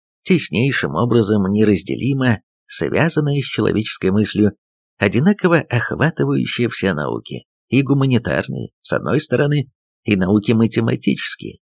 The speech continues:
с другой. По существу она должна входить в область планетной реальности, но только через неё человек может понимать и научно охватывать всю реальность,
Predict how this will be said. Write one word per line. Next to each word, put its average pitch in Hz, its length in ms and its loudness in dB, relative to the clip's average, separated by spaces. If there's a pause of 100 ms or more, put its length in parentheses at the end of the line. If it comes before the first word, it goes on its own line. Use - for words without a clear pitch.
(120)
с 90 140 -6
другой. 117 500 2 (920)
По 110 100 4
существу 139 760 2
она 123 320 2
должна 131 460 0
входить 135 440 -2
в 101 80 0
область 139 480 0
планетной 104 760 2
реальности, 78 760 0 (560)
но 110 200 4
только 120 280 2
через 117 340 4
неё 107 420 4
человек 110 540 2
может 107 400 2
понимать 98 540 0
и 110 60 0
научно 123 560 2
охватывать 120 720 0
всю - 220 -2
реальность, 143 580 -2